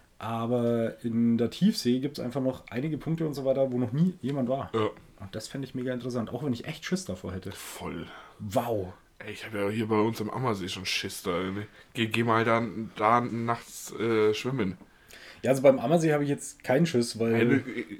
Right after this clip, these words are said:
Speaker 2: kein Schiss, aber
Speaker 1: Nee, aber ja gut, Schwimmen ist halt allgemein so ein Ding. Du weißt halt nicht, was unter dir ist.
Speaker 2: Ja.
Speaker 1: Aber das ist halt beim Tauchen eben das Ding, so, äh, sie gehen ja davon aus, dass da in den Tiefen des Meeres, also we-,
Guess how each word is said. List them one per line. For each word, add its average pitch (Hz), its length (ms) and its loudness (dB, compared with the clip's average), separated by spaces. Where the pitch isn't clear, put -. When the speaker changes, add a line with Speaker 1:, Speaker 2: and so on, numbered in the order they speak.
Speaker 2:
kein 113 180 -6
Schiss, 160 420 2
aber 107 420 6
Speaker 1:
Nee, 95 300 -2
aber 131 160 0
ja 139 160 4
gut, 180 180 10
Schwimmen 165 220 10
ist 175 80 8
halt 139 120 10
allgemein 123 320 4
so 120 60 2
ein 107 80 2
Ding. 107 140 -2
Du 110 80 0
weißt 135 220 4
halt 143 100 8
nicht, 139 100 2
was 120 140 0
unter 127 180 2
dir 95 180 -2
ist. 90 100 -6
Speaker 2:
Ja. 107 120 0
Speaker 1:
Aber 107 120 -2
das 156 160 6
ist 170 80 2
halt 170 140 6
beim 135 140 2
Tauchen 170 300 6
eben 151 220 0
das 143 160 0
Ding, 156 220 2
so, 135 340 6
äh, 120 360 -2
sie 117 120 -4
gehen 135 160 2
ja 170 80 10
davon 135 240 6
aus, 160 180 0
dass 127 160 -2
da 104 160 2
in 127 200 -2
den 123 120 4
Tiefen 170 380 4
des 117 160 2
Meeres, 147 580 4
also 95 320 -6
we-, 131 140 0